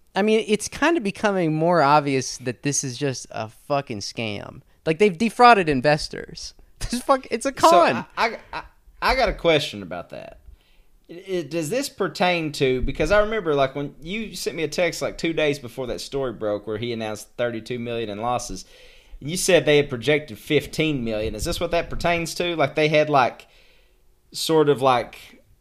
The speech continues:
Speaker 2: uh, told shareholders or whatever that, like, lied about their actual losses or something?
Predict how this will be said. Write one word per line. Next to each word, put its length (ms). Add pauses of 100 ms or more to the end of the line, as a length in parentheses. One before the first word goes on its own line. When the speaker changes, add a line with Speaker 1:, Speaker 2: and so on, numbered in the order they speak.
Speaker 2:
uh, 540 (180)
told 600
shareholders 640
or 80
whatever 420
that, 340 (300)
like, 180
lied 240
about 220
their 100
actual 360
losses 460
or 60
something? 320